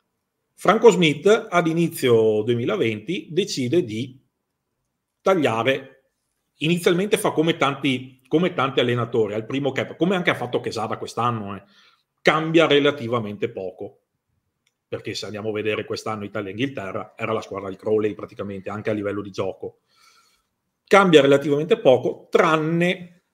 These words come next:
una cosa. E contro il Galles al debutto, eh, sceglie come primo centro, e questo è uno dei punti per cui Franco Smith si è preso tan-, talmente tanti,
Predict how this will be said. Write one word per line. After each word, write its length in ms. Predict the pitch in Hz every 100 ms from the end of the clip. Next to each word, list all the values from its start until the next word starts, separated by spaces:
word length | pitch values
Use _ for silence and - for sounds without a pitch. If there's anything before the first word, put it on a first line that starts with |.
| _ _ _ _ _
una 260 | - 139 135
cosa. 480 | 120 98 92 110 - _ _ _ _ _ _ _ _ _ _ _
E 460 | 156 147 143 139 139
contro 340 | 214 190 143
il 80 | 143
Galles 540 | 143 123 113 123 147 -
al 120 | 107
debutto, 840 | 165 143 104 - 170 226 - _ _
eh, 380 | - 147 151 147
sceglie 640 | 143 - 196 131 117 107 -
come 340 | 208 143 107
primo 400 | - 165 139 123
centro, 720 | - 123 95 90 123 - - -
e 200 | 131 127
questo 340 | 180 - 123
è 40 |
uno 180 | 113 147
dei 200 | 123 113
punti 440 | 110 139 143 123 -
per 200 | 113 -
cui 280 | 120 120
Franco 300 | 113 113 117
Smith 260 | 110 107 120
si 140 | 113
è 60 | 113
preso 360 | - 107 110 -
tan-, 300 | 110 117 120
talmente 840 | 117 110 113 107 117 127 131 131 131
tanti, 760 | 110 120 120 123 117 113 110